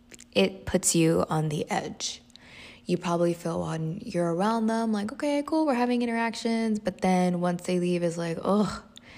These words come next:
I'm so drained. I am so drained. I'm just tired. I'm just," or you feel edgy. You feel like,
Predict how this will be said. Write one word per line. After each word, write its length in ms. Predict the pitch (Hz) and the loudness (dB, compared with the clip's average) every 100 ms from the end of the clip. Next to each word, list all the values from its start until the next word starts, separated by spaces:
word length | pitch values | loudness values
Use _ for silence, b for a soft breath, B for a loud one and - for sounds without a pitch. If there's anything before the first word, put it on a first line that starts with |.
| B B - | B B -2
I'm 120 | 190 | 0
so 720 | - - - 170 170 170 180 185 - - _ - | 0 -2 0 2 2 2 0 -6 -16 -20 _ -4
drained. 680 | 185 170 196 185 - - - - - - | 0 4 2 0 -4 -16 -20 -20 -20 -6
I 140 | 185 | -2
am 200 | 180 180 | 0 0
so 320 | 175 - 175 180 | -2 0 2 2
drained. 380 | 180 170 165 - | 0 -4 -6 -4
I'm 420 | 175 175 175 170 | 0 0 0 -2
just 260 | 165 - - | -4 -8 0
tired. 600 | 196 214 220 220 220 220 | 4 4 4 0 0 -2
I'm 400 | - 175 170 170 | -2 -2 -2 0
just," 220 | 175 - B B B | 0 -2 B B B
or 80 | 202 | 6
you 100 | 220 | 8
feel 180 | 240 240 | 6 6
edgy. 260 | 226 247 | 6 6
You 360 | 240 170 196 185 | 2 0 -2 -2
feel 300 | - 180 190 | 4 6 6
like, 400 | 202 185 - | 4 2 0